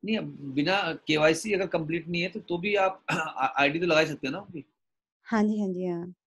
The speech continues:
Speaker 1: आईडी भी लगा सकते हैं और, और अकाउंट खुलाना कोई, कोई बड़ी बात तो है नहीं, अब, अब,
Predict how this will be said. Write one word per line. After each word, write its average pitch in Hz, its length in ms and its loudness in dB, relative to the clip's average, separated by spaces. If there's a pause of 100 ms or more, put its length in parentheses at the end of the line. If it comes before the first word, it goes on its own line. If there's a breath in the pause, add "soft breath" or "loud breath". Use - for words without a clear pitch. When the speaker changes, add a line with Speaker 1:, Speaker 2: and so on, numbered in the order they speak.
(260)
Speaker 1:
आईडी 139 220 2
भी 165 120 -2
लगा 147 180 4
सकते 143 320 -10
हैं 202 60 -12
और, 185 80 -6
और 147 240 -2
अकाउंट 175 360 -2
खुलाना 170 260 0
कोई, 175 140 0
कोई 156 360 -6
बड़ी 143 220 -2
बात 143 260 -2
तो 143 80 -8
है 131 140 -8
नहीं, 135 180 -4
अब, 143 160 -20
अब, - 80 -20